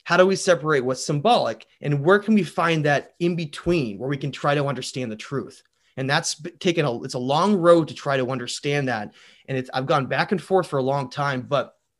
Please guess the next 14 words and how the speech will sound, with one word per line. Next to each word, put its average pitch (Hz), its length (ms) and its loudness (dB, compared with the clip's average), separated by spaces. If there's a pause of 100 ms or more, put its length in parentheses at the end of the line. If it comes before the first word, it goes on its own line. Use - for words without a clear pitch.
(420)
I 160 80 -4
feel 202 220 4
like 247 100 8
I'm 185 140 4
at 170 80 4
a 156 40 4
place 151 400 -4
now 120 380 -4 (240)
where 143 160 2
I 139 80 4
can 139 160 -4
comfortably 175 540 -2
discuss 143 540 -4
this, - 340 -10